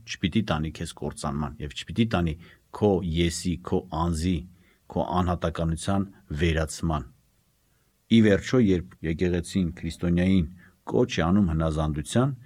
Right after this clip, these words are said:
եկեղեցին երբեք նպատակ չունի քրիստոնյայի անհատականությունը վերացնելու, լղոզելու։ Եկեղեցուց ներս յուրաքանչյուր քրիստոնյա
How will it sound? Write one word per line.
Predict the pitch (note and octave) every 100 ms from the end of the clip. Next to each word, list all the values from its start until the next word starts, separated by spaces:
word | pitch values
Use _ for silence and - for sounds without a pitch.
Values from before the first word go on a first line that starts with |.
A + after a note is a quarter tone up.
| _
եկեղեցին | E2+ F2 F2 F#2 - G2+
երբեք | E2+ F#2+ F#2 - A#2+ G#2+ - - - _ _ _ _ _ _ _ -
նպատակ | F#2+ G2+ A2 G#2 B2+ A2 - - - _ _
չունի | - G#2+ G#2+ C3+ C#3+ - - - _ _ _ _ -
քրիստոնյայի | G2+ F#2+ - G2 G2 F#2+ G#2 F#2 D2+ - _ _
անհատականությունը | F2 F2 E2 D#2+ E2 D#2+ E2 D#2+ - A2+ D#2+
վերացնելու, | C2+ D#2+ D#2 D#2 F2 D#2+ C2+
լղոզելու։ | C#2+ D#2+ D2+ D#2+ D#2 E2 E2 - _ _ _ _ _ _ -
Եկեղեցուց | F2+ F2 F#2 F2 E2+ A#2 - F2
ներս | F#2 C3+ E3+ -
յուրաքանչյուր | F2+ F2 E2+ F2 E2+ A2+
քրիստոնյա | G#2+ D#2+ - E2 E2+